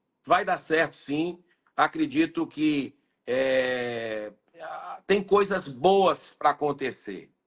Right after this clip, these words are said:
sabe? Tem coisas boas. Nós não vamos descansar, tá? Você pode ter certeza que um grupo aqui de parlamentares, tanto do Senado,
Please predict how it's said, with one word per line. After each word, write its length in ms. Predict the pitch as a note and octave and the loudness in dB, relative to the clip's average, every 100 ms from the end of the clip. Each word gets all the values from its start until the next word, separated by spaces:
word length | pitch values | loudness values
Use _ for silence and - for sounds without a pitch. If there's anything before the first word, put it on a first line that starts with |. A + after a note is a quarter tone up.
| _ | _
sabe? 420 | - C3+ C#3+ A2+ | 2 2 2 -2
Tem 180 | D3 D#3 | -6 -6
coisas 420 | D#3+ D#3 D3 G#2 | -4 -2 -2 -4
boas. 280 | G#2 C#3+ D#3+ | -4 -2 2
Nós 180 | F#3+ | 2
não 180 | F#3+ A#3 | 2 0
vamos 220 | F#3 A3 | 0 -2
descansar, 600 | G#3+ G3+ A#3 A3+ D3+ G#2+ - | -4 -4 -4 -2 -2 -2 0
tá? 280 | C3+ F3 - _ _ | -2 -2 -6 _ _
Você 140 | - | -10
pode 300 | E3 G3 G#3+ | -2 0 0
ter 160 | - G#3 | 2 0
certeza 720 | F#3+ D3+ - C#3+ E3+ E3+ F3 _ _ _ | 0 -6 -4 -4 -2 -4 -10 _ _ _
que 100 | F3 | -2
um 160 | F#3 | 0
grupo 380 | F3 F3+ A3 G3+ | 0 0 -2 -2
aqui 180 | F#3 E3+ | -4 -4
de 100 | D3+ | -8
parlamentares, 880 | - C#3+ C#3+ C3+ A2+ - B2 C3+ - | 0 2 2 0 -2 -2 0 0 -2
tanto 260 | E3+ D3 | -4 -4
do 120 | E3 | -8
Senado, 520 | D#3 D#3+ A#2+ G#2+ G2+ | -10 -8 -4 -4 -6